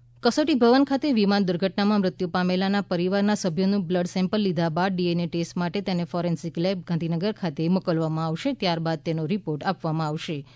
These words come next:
બીજી બાજુ વિમાન દુર્ઘટનામાં મૃત્યુ પામેલા લોકોનો પણ ડી એન એ ટેસ્ટ કરવામાં આવી રહ્યો છે. ડી એન એ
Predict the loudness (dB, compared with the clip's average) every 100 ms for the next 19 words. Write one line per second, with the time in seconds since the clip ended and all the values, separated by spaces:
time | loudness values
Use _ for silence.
0 | -20 -20 -10 -2 0 2 2 2 2 2
1 | 2 0 0 0 0 2 2 0 -2 -4
2 | -2 0 0 -2 -2 -4 -2 -2 -2 0
3 | 0 -2 -2 -6 -4 -4 -2 -2 -2 -4
4 | -2 -2 -2 -2 -2 -2 -2 -2 -2